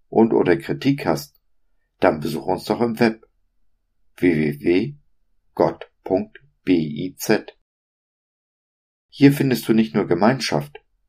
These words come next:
Menschen, die den Glauben leben und mit dir teilen wollen, sondern auch viel Interessantes rund um den Glauben. So zum Beispiel unsere Galerie mit vielen mutmachenden Karten.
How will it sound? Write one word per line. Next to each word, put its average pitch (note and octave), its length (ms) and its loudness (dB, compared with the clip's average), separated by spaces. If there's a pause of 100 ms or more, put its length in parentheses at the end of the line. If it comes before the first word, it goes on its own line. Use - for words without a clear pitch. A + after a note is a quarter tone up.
Menschen, G2+ 420 -2
die F2 120 -2
den D#2+ 160 -6
Glauben D#2 380 2
leben G2+ 420 2
und D2 180 -12
mit D#2+ 200 -4
dir D#2 160 -4
teilen G#2+ 400 2
wollen, D2+ 340 -2 (560)
sondern A#2 380 2
auch F#2 140 0
viel A2 260 4
Interessantes E2 760 -4
rund F2+ 240 2
um D2+ 160 -4
den D#2 160 -4
Glauben. D2 480 0 (800)
So A2 220 4
zum A2 220 0
Beispiel F#2+ 340 -2
unsere F2+ 320 -2
Galerie G2 640 0 (300)
mit - 160 -2
vielen G2 520 -2
mutmachenden G2+ 800 -4
Karten. A2+ 640 -4